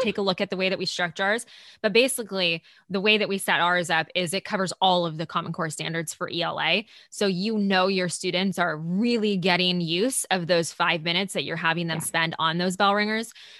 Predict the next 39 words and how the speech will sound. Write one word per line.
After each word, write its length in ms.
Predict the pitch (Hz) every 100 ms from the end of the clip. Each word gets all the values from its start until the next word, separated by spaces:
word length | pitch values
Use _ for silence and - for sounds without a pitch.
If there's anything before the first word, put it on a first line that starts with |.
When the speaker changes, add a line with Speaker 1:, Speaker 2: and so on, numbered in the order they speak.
| -
Speaker 1:
as 140 | 202 196
opposed 360 | 214 214 185
to, 80 | 220
you 140 | 196
know, 80 | 196
I 80 | 175
don't 120 | 196
wanna 120 | 190
knock 380 | 190 185 214 - -
some 200 | 214 196
other 180 | 208
things, 260 | 202 214 208
but, 120 | 196
like, 140 | - 180
if 80 | 180
we 100 | 220
just 180 | 226 -
have 180 | 202
'em 160 | 196 196
come 240 | - 180
in, 240 | 180 170 170
and 240 | 190 180 -
there 100 | 247
is 140 | 294
a 40 | 269
time 220 | 214 190
and 100 | 170
place 220 | 170 160
for 60 | 160
this, 160 | 160
but 100 | 190
we 100 | 190 233
just 120 | 240
have 180 | 220 196
them 120 | 190
come 180 | - 180
in 160 | 175
and 140 | 165 165
they're 240 | - -